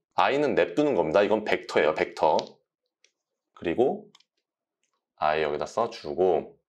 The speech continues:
그래서 삼 엑스 와이를 X로 편미분한다. 그리고 이제 Y 편미분 해볼게요. Y, J인데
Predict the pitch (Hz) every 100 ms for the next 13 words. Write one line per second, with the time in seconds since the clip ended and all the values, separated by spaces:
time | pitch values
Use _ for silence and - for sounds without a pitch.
0 | _ _ _ _ - 85 95 90 78 -
1 | _ _ - 160 170 170 147 87 85 123
2 | - - - 127 143 151 120 78 69 80
3 | - - _ _ _ _ _ _ _ _
4 | _ _ _ _ - 123 135 165 226 -
5 | - _ 95 123 104 104 143 151 135 90
6 | 90 76 - 82 110 160 - _ _ _
7 | _ _ _ _ _ _ _ _ - 78
8 | 80 78 71 - _ _ _ _ - 82
9 | 82 71 67 85 73 -